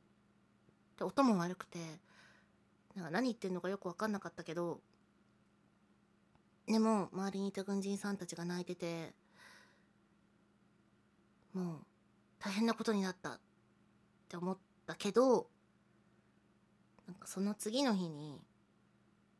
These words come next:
なんか中庭かなんかで、大事な書類をいっぱい燃やしたんだっ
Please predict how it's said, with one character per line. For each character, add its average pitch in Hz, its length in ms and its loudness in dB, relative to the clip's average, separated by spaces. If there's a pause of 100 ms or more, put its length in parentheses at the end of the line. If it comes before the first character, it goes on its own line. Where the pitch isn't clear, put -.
(540)
な 165 80 -12
ん - 20 -16
か 160 60 -12
中 160 260 -6
庭 277 220 2
か 277 140 0
な 190 120 2
ん 175 80 -2
か 156 140 -8
で、 147 260 -12 (1400)
大 190 120 -4
事 226 120 0
な 254 120 2
書 240 160 -4
類 220 240 -2
を 208 240 -6 (1700)
い - 40 -14
っ - 80 -20
ぱ 233 120 6
い - 20 4
燃 190 160 4
や 214 140 0
し - 60 -4
た 285 160 6
ん 226 60 4
だ 170 80 -4
っ 143 60 -16